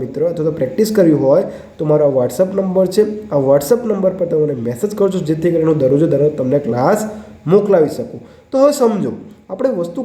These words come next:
કરવાનું શું છે, શું શોધવાનું છે? કીધું છે લસા કીધું છે કે સાહેબ, અત્યાર સુધી અમે લસા શીખી ગયા, ગુસા શીખી ગયા, પરંતુ જ્યારે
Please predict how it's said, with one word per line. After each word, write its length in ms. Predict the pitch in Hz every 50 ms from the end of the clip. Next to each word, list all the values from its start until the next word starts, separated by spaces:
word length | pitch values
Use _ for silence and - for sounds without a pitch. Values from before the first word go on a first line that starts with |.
| - 202
કરવાનું 440 | 170 165 165 190 202 202 202 185 -
શું 120 | 156 135 113
છે, 120 | - 123 113 113 - - - - _ -
શું 120 | - 247
શોધવાનું 440 | 226 226 185 156 143 156 180 196 196 -
છે? 80 | 208 180
કીધું 180 | 156 165 175
છે 80 | 202 196
લસા 460 | 165 143 147 147 147 - 190 170 165 139 127
કીધું 220 | 113 117 117 117
છે 60 | 123 113 - - - - - -
કે 60 | 220 180
સાહેબ, 180 | 208 208 190 180
અત્યાર 300 | 170 170 - 208 208 185 170
સુધી 180 | 160 156 175 175
અમે 120 | 170 175
લસા 360 | 156 143 143 - - 170 156 147 -
શીખી 260 | 143 135 - 147 139 127
ગયા, 240 | 123 123 123 123 127 120 117 123
ગુસા 300 | 135 139 - - 170 156 - -
શીખી 260 | 147 - - 139 123 117
ગયા, 200 | 135 131 - - - - - - - - - 208
પરંતુ 440 | 226 262 285 294 262 - 233 190 135 107 - - - - - _ _ _ - 143 127 123 127
જ્યારે 280 | 170 185 208 233 247